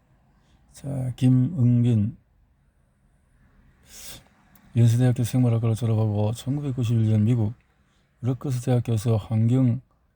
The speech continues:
미생물학으로 박사학위를 받았다. 이후에 미국 식품의약국에서 독성 화합물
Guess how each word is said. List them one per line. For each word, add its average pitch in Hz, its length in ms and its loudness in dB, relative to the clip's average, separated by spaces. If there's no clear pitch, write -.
미생물학으로 120 680 0
박사학위를 120 600 -2
받았다. 107 440 -4
이후에 120 360 4
미국 117 340 0
식품의약국에서 117 1700 0
독성 120 460 2
화합물 117 640 2